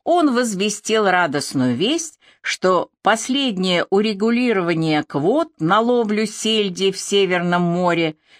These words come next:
принесло всеми ожидаемый успех. Эта констатация факта была встречена аплодисментами. У меня сложилось такое впечатление, что все присутствующие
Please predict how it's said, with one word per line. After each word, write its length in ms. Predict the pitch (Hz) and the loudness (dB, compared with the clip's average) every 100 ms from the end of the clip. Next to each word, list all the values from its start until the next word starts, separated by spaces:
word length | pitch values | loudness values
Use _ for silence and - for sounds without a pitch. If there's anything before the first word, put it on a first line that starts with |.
| _ | _
принесло 640 | 175 214 247 254 277 285 240 | 0 2 2 0 0 0 0
всеми 760 | - - 196 277 311 220 185 - | -4 -6 -2 0 0 0 -2 -2
ожидаемый 880 | 165 147 143 127 180 196 175 170 - | -2 0 0 2 2 2 0 -2 -6
успех. 640 | 147 - - 143 127 - _ _ _ _ _ _ _ - _ _ - | -10 -12 -10 -6 -6 -6 _ _ _ _ _ _ _ -20 _ _ 0
Эта 560 | 311 320 269 254 214 - | 0 0 2 2 2 0
констатация 960 | 208 202 - 202 196 208 180 - 185 | 0 0 0 0 2 2 2 0 -2
факта 460 | 196 330 359 - 156 | 0 0 0 -2 -2
была 280 | 139 170 185 | 2 2 0
встречена 580 | - 185 208 208 185 | -2 -2 -2 0 0
аплодисментами. 1120 | 185 185 180 175 175 160 165 131 - 123 - - _ _ _ _ - - | 0 0 -2 -2 -6 -4 -2 -2 -4 -10 -10 -16 _ _ _ _ -20 -6
У 80 | 135 | 0
меня 240 | 147 175 | 2 2
сложилось 560 | 180 175 160 185 165 - | 0 0 0 0 -2 0
такое 340 | 156 175 160 | -2 2 0
впечатление, 880 | 151 139 - 135 - 214 285 185 143 | 0 -6 -6 -6 -2 0 0 0 -2
что 220 | - 147 | -2 -4
все 280 | - 226 247 | -4 -4 -2
присутствующие 1200 | - 139 - 226 320 - 165 151 135 - 127 | -2 -4 -2 -2 -2 -6 -4 -2 -2 -2 -4